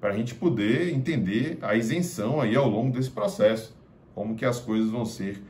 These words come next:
conduzidas. Porque passou muito tempo e não saiu nenhuma prova com relação à discussão de Ramírez e Gerson, ficou uma palavra contra a outra. Aí trouxeram à tona uma outra discussão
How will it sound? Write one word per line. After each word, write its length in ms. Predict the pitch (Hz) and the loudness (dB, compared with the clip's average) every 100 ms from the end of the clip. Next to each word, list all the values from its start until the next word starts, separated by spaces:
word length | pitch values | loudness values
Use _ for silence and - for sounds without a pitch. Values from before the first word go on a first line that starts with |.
| - - | -20 -12
conduzidas. 680 | 107 107 135 95 90 85 - | -6 -2 0 0 -2 -4 -10
Porque 240 | - - | -12 -8
passou 380 | 110 117 113 117 | 0 0 2 0
muito 300 | 110 127 - | 2 2 0
tempo 400 | - 120 - - - - - - - - - | -2 0 0 -4 -14 -20 -20 -20 -20 -20 -14
e 60 | 104 | -2
não 100 | 110 | 0
saiu 260 | 110 110 113 | 2 2 4
nenhuma 280 | 110 139 147 | 4 2 0
prova 440 | 110 110 135 160 | 4 6 6 4
com 160 | 170 117 | -4 -2
relação 720 | 110 110 107 - 107 101 92 - - - - | 2 4 2 0 -4 -4 -6 -12 -20 -20 -18
à 100 | - | -6
discussão 500 | 95 - 120 107 110 101 | -6 -2 -4 -2 -2 -2
de 100 | 98 | -2
Ramírez 460 | 107 98 98 95 | -2 0 -2 -2
e 60 | 131 | -2
Gerson, 400 | 127 156 190 - | 4 4 4 -2
ficou 160 | - | -2
uma 120 | 117 110 | 0 2
palavra 340 | 104 101 107 | 4 4 2
contra 280 | 113 120 170 | -4 0 2
a 80 | 139 | 4
outra. 320 | 165 - - - - - - - | 2 -2 -8 -14 -20 -20 -20 -2
Aí 160 | 120 | 0
trouxeram 760 | 127 180 175 - 175 208 233 226 | 6 8 8 6 6 6 6 2
à 80 | |
tona 600 | 185 - 139 175 226 233 - - - - - - - | 2 0 2 2 0 -4 -8 -18 -20 -20 -20 -20 -18
uma 200 | - 139 | 0 4
outra 340 | 131 156 190 185 | 6 6 4 0
discussão 720 | 156 - 143 - 117 131 220 | -6 -2 -2 0 0 0 -4